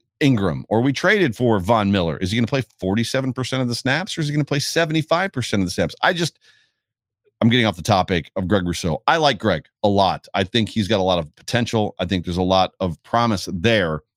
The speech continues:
I don't think it's gonna be enough. We're losing. So this offseason right now, unrestricted free agents, Jerry Hughes,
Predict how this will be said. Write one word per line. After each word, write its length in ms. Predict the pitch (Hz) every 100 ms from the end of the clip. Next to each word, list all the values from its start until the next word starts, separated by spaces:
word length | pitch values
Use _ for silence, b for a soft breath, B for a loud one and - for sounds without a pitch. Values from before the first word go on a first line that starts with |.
| -
I 100 | 101
don't 300 | 87 123 113
think 140 | 110
it's 80 | 98
gonna 160 | 110 90
be 120 | 90
enough. 280 | 85 82 -
We're 80 | 139
losing. 460 | 151 170 135 117
So 160 | 117 113
this 140 | 131
offseason 520 | 139 123 - 120 113 104
right 120 | 110
now, 140 | 110
unrestricted 500 | - 110 101 110 95
free 220 | - 110 101
agents, 280 | 92 90
Jerry 260 | - 110 110
Hughes, 360 | 107 98 95